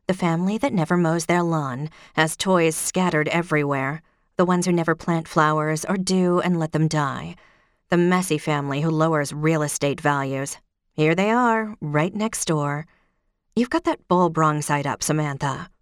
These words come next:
I switched the bulb around, scooting my knees in the dirt to get closer to the fence, my eyes never leaving the father as he swung a baby from the car seat while a curly-haired toddler climbed his back.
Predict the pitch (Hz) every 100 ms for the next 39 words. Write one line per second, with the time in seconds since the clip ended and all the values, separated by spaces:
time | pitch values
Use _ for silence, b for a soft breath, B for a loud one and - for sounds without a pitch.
0 | _ _ _ _ _ _ _ - 156 -
1 | 175 170 - 156 160 156 147 147 147 151
2 | - _ - - 180 160 156 151 160 170
3 | 156 147 147 170 165 151 - 160 151 -
4 | - 180 165 143 - 156 - 180 143 156
5 | - b b b b b - 185 180 190
6 | 190 185 165 170 202 180 170 160 151 151
7 | 180 170 160 160 156 B B B 175 175
8 | - 190 175 170 160 185 180 151 147 151
9 | 147 - 170 170 - 151 160 - _ _
10 | - 160 156 - 180 175 156 160 151 156
11 | 175 165 160 143 151 - 156 151 151 -
12 | 165 160 156 151